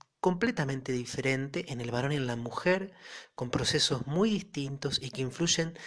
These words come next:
de una manera tan importante en la conducta, en el modo en el cual ve la realidad y actúa sobre la realidad. Y también la neurología, donde hoy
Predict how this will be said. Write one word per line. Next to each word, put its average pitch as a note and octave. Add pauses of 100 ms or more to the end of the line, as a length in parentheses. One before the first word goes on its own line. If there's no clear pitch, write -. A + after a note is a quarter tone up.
(180)
de D#3
una C#3+
manera D3
tan F3
importante D#3+ (300)
en A#2
la A#2
conducta, B2+
en B2
el B2
modo D#3+
en B2+
el B2
cual D3+ (320)
ve C3
la C#3+
realidad B2
y C3
actúa C3
sobre B2
la A#2+
realidad. A2 (260)
Y F#3
también G3+
la F#3
neurología, B2+
donde B2
hoy D3